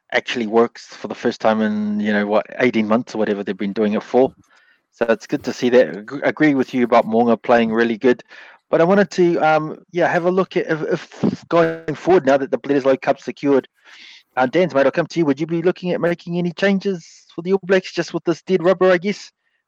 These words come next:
That a chance to blood some new guys or something like that?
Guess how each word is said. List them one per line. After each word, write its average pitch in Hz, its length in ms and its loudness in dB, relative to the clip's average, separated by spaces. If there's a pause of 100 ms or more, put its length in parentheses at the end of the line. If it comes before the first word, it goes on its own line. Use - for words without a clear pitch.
That 160 120 -2
a 147 40 -8
chance 170 320 -2
to - 80 -10
blood 165 280 0
some 160 120 -6
new 175 140 -4
guys 175 340 0 (160)
or 175 80 -2
something 180 220 -4
like 180 160 0
that? 190 160 0